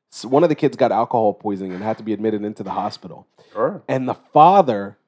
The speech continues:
Speaker 1: who owned the house, who was not there, by the way, he was in the Jersey Shore, he ended up getting arrested.
Speaker 2: Sure.
Speaker 1: He, he got arrested, even though he wasn't there. He didn't allow it. He had nothing to do with it. Well, I mean, other than the fact that there,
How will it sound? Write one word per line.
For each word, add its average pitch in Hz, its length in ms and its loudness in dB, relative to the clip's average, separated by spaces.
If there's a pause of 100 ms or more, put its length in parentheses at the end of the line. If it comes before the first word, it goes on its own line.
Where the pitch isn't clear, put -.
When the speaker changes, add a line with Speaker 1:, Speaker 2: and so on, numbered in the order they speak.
(120)
Speaker 1:
who 139 200 4
owned 147 240 4
the 123 80 -2
house, 139 280 6
who 147 100 2
was 135 180 0
not 160 180 4
there, 117 140 4
by 107 140 2
the 98 80 -4
way, 98 140 -2
he 117 120 -4
was 120 200 -4
in 113 80 -8
the 104 60 -10
Jersey 110 300 -4
Shore, 90 340 -14 (760)
he 170 220 2
ended 180 160 0
up 170 100 2
getting 160 180 0
arrested. 170 320 -2 (800)
Speaker 2:
Sure. 139 240 0
Speaker 1:
He, 156 120 0
he 175 100 2
got 160 260 4
arrested, 170 440 4
even 147 140 -4
though 165 100 0
he 156 120 -2
wasn't 170 300 2
there. 127 220 2
He 135 160 -14
didn't 175 360 -12
allow 147 440 8
it. 104 160 -2 (420)
He 143 80 6
had 156 360 6
nothing 202 460 4
to 202 60 6
do 190 180 6
with 113 140 4
it. 98 160 -10 (640)
Well, 160 120 4
I 135 40 6
mean, 131 260 2
other 131 180 4
than 120 60 -2
the 117 60 -8
fact 123 240 -2
that - 80 -20
there, 104 140 -6